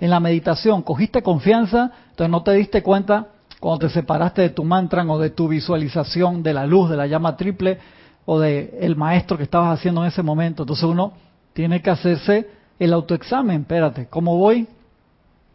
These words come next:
¿Cómo me va? Y por eso, eso del cronómetro,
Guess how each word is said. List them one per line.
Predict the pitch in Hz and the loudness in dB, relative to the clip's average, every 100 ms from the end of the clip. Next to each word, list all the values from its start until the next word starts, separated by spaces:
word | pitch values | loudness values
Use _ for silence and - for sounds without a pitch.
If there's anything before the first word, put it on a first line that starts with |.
| _ | _
¿Cómo | - 202 | 0 2
me | 185 | 4
va? | 170 170 | 4 4
Y | 151 | 2
por | 185 | -4
eso, | 147 190 - | -4 -4 0
eso | 190 185 208 | -2 2 -2
del | - 165 - | 0 -4 -2
cronómetro, | 156 170 196 190 190 202 | -2 0 0 2 2 2